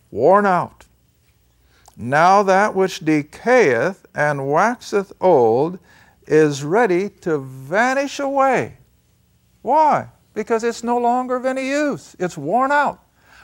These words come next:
All right, now let's back up a little bit and pick up a couple contexts. Galatians chapter four. Because I think a lot of people think that the law was perfect. Well, that's fine if you think so.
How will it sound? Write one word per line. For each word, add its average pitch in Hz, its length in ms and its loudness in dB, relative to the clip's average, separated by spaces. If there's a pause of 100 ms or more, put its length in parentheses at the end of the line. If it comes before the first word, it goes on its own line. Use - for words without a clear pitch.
All 156 120 6
right, 247 140 4
now 220 220 6
let's 247 180 2
back 190 320 4
up 214 140 2
a 196 60 0
little 165 220 4
bit 180 200 2
and 175 180 -2
pick 196 240 -2
up 175 160 -2
a 170 60 -8
couple 208 340 0
contexts. 151 760 0 (480)
Galatians 247 540 2
chapter 226 380 2
four. 170 460 4 (1800)
Because 202 260 4
I 214 100 6
think 240 200 2
a 240 40 6
lot 262 240 6
of 262 80 -2
people 226 260 -2
think 190 340 -2
that 170 460 0
the 170 100 0
law 247 340 6
was 262 200 0
perfect. 214 520 2 (1700)
Well, 143 240 0
that's 170 320 -2
fine 143 340 2
if 170 120 -8
you 156 80 -6
think 139 320 -4
so. 240 380 0